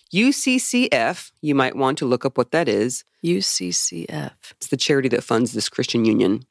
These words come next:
Speaker 2: Okay.
Speaker 1: Takes an anti-L G B T Q plus stance, and I was always aware of our affiliation with them. In training days, I felt like a fraud as I heard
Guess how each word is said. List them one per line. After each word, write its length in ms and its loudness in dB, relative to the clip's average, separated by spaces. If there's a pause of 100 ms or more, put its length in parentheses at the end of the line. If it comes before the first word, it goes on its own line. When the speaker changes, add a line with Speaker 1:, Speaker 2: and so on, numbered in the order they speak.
(140)
Speaker 2:
Okay. 380 -4 (180)
Speaker 1:
Takes 300 0
an 100 2 (140)
anti-L 920 0
G 220 2
B 220 0
T 220 -2
Q 220 0
plus 260 0
stance, 360 -2
and 100 0
I 80 0
was 160 -2 (180)
always 440 2
aware 280 2
of 100 0
our 100 2
affiliation 640 0
with 160 -4
them. 300 -6 (540)
In 140 2
training 380 0
days, 220 4
I 100 2
felt 160 0
like 120 0
a 60 -2
fraud 460 2
as 100 -2
I 80 2
heard 260 0